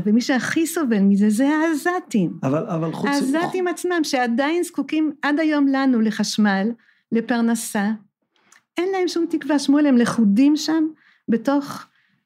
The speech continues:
Speaker 1: המכלאה הזאת, שרוחבה המקסימלי של רצועת עזה, במקומות הכי רחבים, הוא שנים עשר וחצי קילומטר, האורך ארבעים קילומטר, אין פרנסה,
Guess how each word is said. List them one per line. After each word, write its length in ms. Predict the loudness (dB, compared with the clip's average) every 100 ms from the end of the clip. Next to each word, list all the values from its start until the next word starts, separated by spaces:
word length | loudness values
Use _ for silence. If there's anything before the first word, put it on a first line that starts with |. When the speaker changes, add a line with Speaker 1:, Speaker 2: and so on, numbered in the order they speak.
| -2
Speaker 1:
המכלאה 800 | 0 2 2 2 0 0 0 0
הזאת, 300 | 2 0 0 -4
שרוחבה 840 | -4 -2 0 0 0 0 2 2
המקסימלי 960 | 2 2 0 -2 0 4 4 4 2 0
של 160 | 0 -2
רצועת 360 | 0 0 0
עזה, 280 | 0 0 2
במקומות 460 | 2 2 2 2 -2
הכי 220 | -2 -2
רחבים, 500 | 0 -2 0 2 0 -4 -20 _ -2
הוא 120 | -2
שנים 400 | 0 2 2 2
עשר 240 | 0 -2 -2
וחצי 380 | -2 -4 -4 0
קילומטר, 680 | 2 4 6 4 0 -2 -2 -6 _ _ -2
האורך 340 | 0 2 2
ארבעים 460 | 0 0 2 2 2
קילומטר, 520 | 2 2 2 0 -2 -4 -10 -20 -20 _ _ -4
אין 180 | 0 0 -2 -2
פרנסה, 640 | 0 2 0 -2 -2 -2